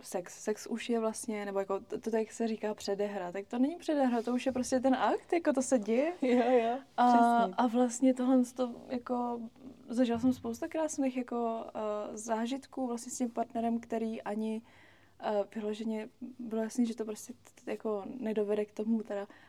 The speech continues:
Speaker 1: vrcholu.
Speaker 2: Mhm.
Speaker 1: Ale ten vrchol pro mě bylo to, když vlastně jsme se potom jako objímali, pusinkovali a potom jsme třeba měli diskuze, který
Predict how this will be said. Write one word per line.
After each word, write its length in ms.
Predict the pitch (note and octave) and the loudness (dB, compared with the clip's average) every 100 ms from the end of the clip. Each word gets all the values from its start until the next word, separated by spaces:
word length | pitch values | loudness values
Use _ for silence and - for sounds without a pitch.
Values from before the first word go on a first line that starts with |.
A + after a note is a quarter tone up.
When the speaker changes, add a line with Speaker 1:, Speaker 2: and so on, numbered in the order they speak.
| _ _ | _ _
Speaker 1:
vrcholu. 600 | G#3+ G3+ - G#3 G#3 A3 A#3 | -12 -12 -8 -4 -4 -4 -6
Speaker 2:
Mhm. 400 | A3 F#3 G#3 G3+ - _ _ | -6 -6 -10 -12 -16 _ _
Speaker 1:
Ale 340 | G#3 G#3+ G#3 G#3 | -4 -2 -2 -2
ten 140 | G#3+ | -2
vrchol 300 | G3+ - A3 | -4 -4 -4
pro 180 | G#3 G#3 | -2 -4
mě 120 | G#3+ | -4
bylo 200 | G3+ G#3 | -2 -2
to, 180 | G#3 G#3 | -2 -4
když 520 | G3+ G3 G#3+ G#3 - - - - _ | -4 0 0 0 -10 -18 -20 -20 _
vlastně 280 | G#3+ G#3 A3 | -6 -4 -6
jsme 140 | G#3 A3 | -6 -8
se 80 | |
potom 240 | G#3 G#3 G#3 | -6 -4 -6
jako 200 | G#3 - | -6 -8
objímali, 480 | G3 G#3 G3 G3 G3+ | -6 -6 -6 -6 -4
pusinkovali 580 | G3+ - G3 G3+ G3+ | -6 -8 -10 -6 -4
a 140 | G#3 G#3 _ _ - | -4 -8 _ _ -12
potom 240 | G#3+ F#3 | -10 -10
jsme 140 | - | -12
třeba 180 | - G3 | -10 -10
měli 220 | G3 F#3+ | -8 -8
diskuze, 440 | F#3+ F3 - G#3+ G3+ | -8 -12 -8 -4 -4
který 440 | - G3 F#3+ F#3 | -4 -8 -8 -10